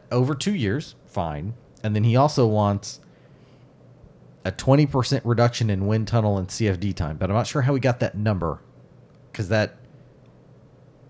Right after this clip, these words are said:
he doesn't say if it's always twenty percent.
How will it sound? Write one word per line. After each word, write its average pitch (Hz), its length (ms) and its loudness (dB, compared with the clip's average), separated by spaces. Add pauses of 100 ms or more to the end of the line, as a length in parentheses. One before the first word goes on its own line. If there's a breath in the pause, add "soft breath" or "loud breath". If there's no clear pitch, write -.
(160)
he 110 100 2
doesn't 117 220 4
say 104 300 2
if 92 680 -4
it's 87 240 -8
always 95 300 -2
twenty 120 240 -2
percent. 123 460 0